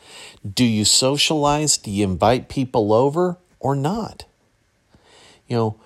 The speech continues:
that's one of the things that as the weather turns nice and we are now into our second year here at the house,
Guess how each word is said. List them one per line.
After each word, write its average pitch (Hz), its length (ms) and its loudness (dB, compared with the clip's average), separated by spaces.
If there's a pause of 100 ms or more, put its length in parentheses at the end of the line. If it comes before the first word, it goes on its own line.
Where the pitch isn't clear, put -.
(340)
that's 127 500 0
one 233 160 4
of 190 80 0
the - 40 -16
things 143 380 0
that 104 360 0
as 110 280 2
the 98 120 -2
weather 131 440 0
turns 135 500 -2
nice 98 520 -2 (120)
and 107 160 -2
we 95 220 -2
are 95 280 -4
now 113 460 0
into 113 540 0
our 95 200 6
second - 580 0
year 90 500 0
here 104 260 0
at 98 140 -4
the 98 80 -2
house, 92 280 -2